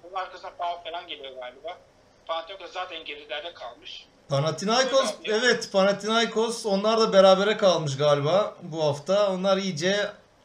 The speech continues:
Speaker 2: yani Olympiakos, Panathinaikos o fark iyice açılmaya başladı. O büyük rekabetteki o fark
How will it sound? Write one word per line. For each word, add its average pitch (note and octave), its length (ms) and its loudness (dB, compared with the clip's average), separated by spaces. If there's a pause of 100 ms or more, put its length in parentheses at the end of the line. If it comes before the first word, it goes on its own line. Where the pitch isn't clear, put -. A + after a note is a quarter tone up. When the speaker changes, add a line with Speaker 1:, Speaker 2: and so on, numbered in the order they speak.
Speaker 2:
yani D#3+ 180 -4
Olympiakos, F3+ 840 0
Panathinaikos E3+ 760 0
o E3+ 100 -6
fark F3 340 -2
iyice E3 200 -2
açılmaya D3+ 460 -4
başladı. C#3+ 400 -2
O B2+ 140 -4
büyük C#3 200 -8
rekabetteki B2+ 680 -6
o B2+ 80 -8
fark D#3 340 -6